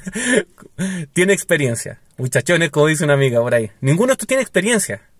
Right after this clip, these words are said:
Ninguno tiene experiencia. Ninguno. Y para mí, esta señorita está porque es amiga de la pareja de Boric, porque le hizo campaña a Boric, y no estoy mintiendo, de hecho, es activista política,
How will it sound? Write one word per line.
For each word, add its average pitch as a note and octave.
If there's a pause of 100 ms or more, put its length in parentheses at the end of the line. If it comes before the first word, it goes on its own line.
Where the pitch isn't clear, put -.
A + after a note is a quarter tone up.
(1400)
Ninguno D3
tiene G#3
experiencia. F3 (140)
Ninguno. C#3 (180)
Y C#3+
para E3
mí, C#4+
esta F3
señorita F3
está C#3 (340)
porque A#2
es - (220)
amiga C3+ (360)
de A#2+
la A#2+
pareja C3
de D#3
Boric, D4+ (240)
porque C3+
le C3+
hizo C#3
campaña G#3+
a A3
Boric, A#3+
y A2+
no A2+
estoy B2+
mintiendo, D#3
de C3
hecho, B2+
es C#3+
activista D3
política, G3